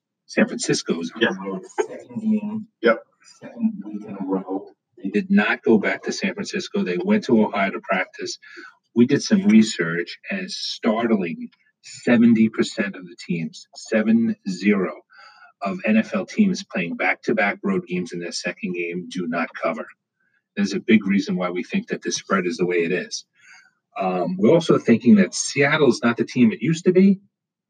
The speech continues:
Speaker 1: So I understand the one, but we think that, um, with the Bengals, if they give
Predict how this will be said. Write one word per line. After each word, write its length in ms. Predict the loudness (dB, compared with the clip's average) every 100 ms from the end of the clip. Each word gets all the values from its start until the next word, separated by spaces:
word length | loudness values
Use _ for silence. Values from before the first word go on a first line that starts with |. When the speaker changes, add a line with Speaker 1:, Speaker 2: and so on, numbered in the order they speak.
| _ _ _ _ _ _ _ _
Speaker 1:
So 800 | -16 -10 -6 -4 -2 2 0 0 _ _ _ -8
I 160 | -2 0
understand 480 | 0 0 0 0 4
the 60 |
one, 460 | 4 4 2 2 2 -2 _
but 220 | 0 2 2
we 80 |
think 240 | 2 2 2
that, 300 | 2 0 -2
um, 480 | 2 2 0 -2 -6 _ _ -4
with 220 | -2 -2
the 80 | 0
Bengals, 500 | 2 6 6 6 2
if 120 | 0
they 100 | 0
give 240 | 2 0